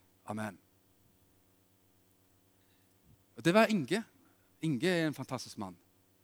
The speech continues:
Sant, Inge? Det er sant, Inge, sant? Det var, mener jeg. Jeg sa til Inge for, eh, en stund i vår, noen måneder siden. Jeg sa, «Jeg ble med bort til, til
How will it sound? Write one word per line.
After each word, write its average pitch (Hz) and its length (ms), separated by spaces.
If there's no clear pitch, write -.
Sant, 117 160
Inge? 104 220
Det 107 80
er 104 160
sant, 127 240
Inge, 117 220
sant? 131 160
Det 139 100
var, 135 100
mener 113 220
jeg. - 160
Jeg 143 140
sa 180 180
til 196 80
Inge 147 320
for, 139 320
eh, 120 240
en 113 80
stund 120 300
i 107 80
vår, 120 300
noen 101 160
måneder 98 220
siden. 98 260
Jeg - 80
sa, 156 160
«Jeg 151 80
ble 160 140
med 151 240
bort 147 180
til, 123 220
til 98 320